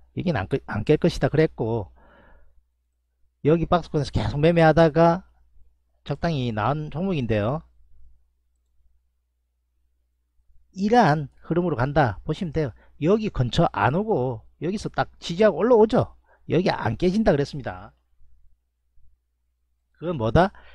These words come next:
지지와 저항. 자, 이렇게 저항받던 여기가 돌파되면 어떻게 바뀐다? 지지로 바뀌어요. 여기가 밀리고, 여기가 지지, 여기 저항. 그럼 여기 맞춰서 계속 매매하면 되는 거예요. 그죠?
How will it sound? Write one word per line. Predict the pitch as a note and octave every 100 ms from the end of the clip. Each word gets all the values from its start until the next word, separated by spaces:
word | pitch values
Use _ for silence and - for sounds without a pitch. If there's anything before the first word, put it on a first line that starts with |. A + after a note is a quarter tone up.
| - -
지지와 | - D3+ C#3+ E3+
저항. | A#2+ F#2+ F#2 - - _ _ _ _ _ _ _ _ _ -
자, | -
이렇게 | - F3+ F#3+ C#3 C3 B2 F#2
저항받던 | - A2 C3 E3 D#3+ - E3 C3+ A#2+ G#2 B2+
여기가 | C#3+ D#3 D3 B2 D3 A2+ - - - _ _ _ _ - -
돌파되면 | D#3+ E3+ D#3+ A2+
어떻게 | C3+ F#3
바뀐다? | E3 C#3+ C#3 F#3 -
지지로 | - - D3 F3
바뀌어요. | G#2 - G2+ F2+ -
여기가 | E3 E3 D#3
밀리고, | A#2 A#2+ A#2 A2
여기가 | C#3+ E3+ D#3+
지지, | - C#3 A2 A#2+ -
여기 | D#3 E3+
저항. | A#2+ A2+ - - -
그럼 | F3+
여기 | A3+
맞춰서 | B3+ D#3+ A#3
계속 | - C#3 C#3+
매매하면 | F#3+ G#3 G3+
되는 | D#3+ B2+ E3
거예요. | D#3+ A2+ C#3 D3+ _ _ _ _
그죠? | - F#3+